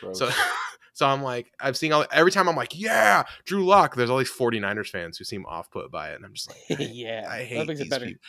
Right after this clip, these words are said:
Speaker 2: They got, they got what they deserve this week against the Ravens, though.
Speaker 3: <laughs>
Speaker 2: Thank you. Thank you for opening that line at six, Las Vegas.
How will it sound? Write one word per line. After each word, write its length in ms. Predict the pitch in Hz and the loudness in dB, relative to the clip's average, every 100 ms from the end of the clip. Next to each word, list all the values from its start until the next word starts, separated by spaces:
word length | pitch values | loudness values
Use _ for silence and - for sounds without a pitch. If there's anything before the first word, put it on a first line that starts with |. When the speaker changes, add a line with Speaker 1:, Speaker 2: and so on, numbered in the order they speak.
| - - | -20 -2
Speaker 2:
They 100 | 135 | 2
got, 240 | 143 131 | 2 2
they 80 | 143 | 4
got 140 | 151 | 4
what 100 | 135 123 | 4 0
they 100 | 107 | -2
deserve 340 | 92 95 87 | -4 -6 -6
this 160 | 90 - | -10 -10
week 120 | 90 | -10
against 260 | 92 90 - | -12 -14 -10
the 80 | |
Ravens, 380 | 87 82 78 - | -10 -10 -12 -14
though. 140 | - 85 - | -12 -12 -8
Speaker 3:
<laughs> 100 | - | -6
Speaker 2:
Thank 300 | - 156 180 | 2 2 2
you. 60 | 117 - _ | -2 -8 _
Thank 220 | 147 170 | 2 2
you 100 | 196 | 0
for 140 | 190 147 | -2 -2
opening 280 | 147 143 139 | -2 -2 -2
that 140 | 120 | -2
line 180 | 117 117 | -2 -4
at 120 | 110 - | -4 -2
six, 380 | - 151 - | 2 2 2
Las 220 | 147 147 - | 0 0 0
Vegas. 480 | 147 147 143 - | -2 0 -2 -2